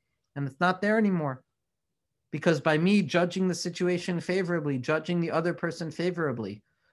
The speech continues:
I have quite literally elevated reality. Because reality is nothing but my own viewpoint. Reality is nothing other than my experience.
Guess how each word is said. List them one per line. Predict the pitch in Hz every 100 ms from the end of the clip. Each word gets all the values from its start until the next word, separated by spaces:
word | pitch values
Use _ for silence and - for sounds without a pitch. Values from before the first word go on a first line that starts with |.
| _
I | 127
have | 156 147
quite | - 175 170
literally | 175 180 175 180
elevated | 156 185 175 170 170
reality. | 170 170 190 214 139 95 - _ _ _ _
Because | 175 180 175
reality | 175 170 180 190 190
is | 160
nothing | 180 180 185 175
but | 175
my | 156 160
own | 170 175
viewpoint. | 151 180 180 156 123 120
Reality | 135 151 165 165
is | 147
nothing | 156 165 170 170
other | 160 160 170 156 - - _
than | 143 147
my | 147
experience. | 147 143 - 139 110 92 101 - -